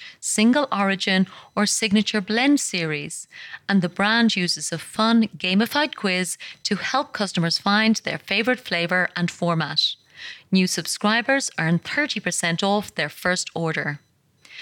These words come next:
Subscription packages range from one pound to three pounds of beans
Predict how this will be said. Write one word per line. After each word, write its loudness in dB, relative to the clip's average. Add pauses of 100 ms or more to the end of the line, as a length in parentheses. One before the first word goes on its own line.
(280)
Subscription -2
packages -2
range 2
from 0
one 4
pound 0
to -6
three -2
pounds 0
of -4
beans -4